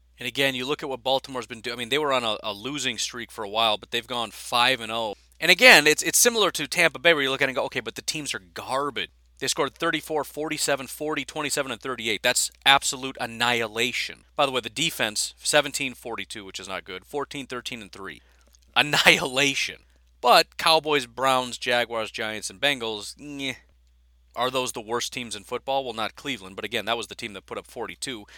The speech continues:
Cowboys, Jaguars, Giants, and Bengals, pretty close. You throw in the Jets, and you, it's pretty much a clean sweep.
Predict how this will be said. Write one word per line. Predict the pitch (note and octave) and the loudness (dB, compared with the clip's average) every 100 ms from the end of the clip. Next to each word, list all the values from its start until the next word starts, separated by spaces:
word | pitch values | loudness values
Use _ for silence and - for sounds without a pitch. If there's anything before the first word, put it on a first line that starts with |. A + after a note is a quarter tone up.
| _ | _
Cowboys, | - C3+ C3 B2 | -2 -2 0 -4
Jaguars, | - A#2 A#2 A2 G2+ | -2 0 0 -4 -8
Giants, | A#2 A2+ G#2 | -4 -4 -6
and | - | -6
Bengals, | A#2 A2+ - | -4 -4 -8
pretty | - C#3+ | -8 -8
close. | - B2+ - | -4 -4 -4
You | G#2+ | -8
throw | D3 D3 | -6 -6
in | A#2+ | -6
the | G2 | -4
Jets, | A2+ A2 - | 0 0 0
and | G2+ G2 | -8 -12
you, | G2 F#2+ | -14 -10
it's | - | -10
pretty | - G#2+ | -8 -10
much | G2 | -10
a | - | -12
clean | - G#2+ | -14 -10
sweep. | F2+ - F2 | -10 -8 -10